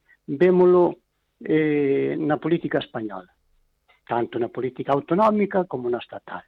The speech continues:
Eh, a situación cambiou. Hai unha serie de partidos políticos, eh, eh, que teñen,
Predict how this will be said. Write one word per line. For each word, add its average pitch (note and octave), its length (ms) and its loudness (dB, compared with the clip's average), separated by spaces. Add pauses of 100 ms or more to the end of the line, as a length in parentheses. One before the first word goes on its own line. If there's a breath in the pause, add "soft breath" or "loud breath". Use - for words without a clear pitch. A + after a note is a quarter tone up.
(720 soft breath)
Eh, A#2+ 880 0
a - 160 -6
situación F3 560 0
cambiou. A#2 480 -2 (560 loud breath)
Hai D#3+ 640 4
unha D#3+ 400 4
serie D3+ 640 2
de D3 160 2
partidos D3 560 0
políticos, C#3+ 800 -2 (160)
eh, B2 560 -4 (540 soft breath)
eh, B2+ 800 -2
que D3 100 -6
teñen, B2 1200 2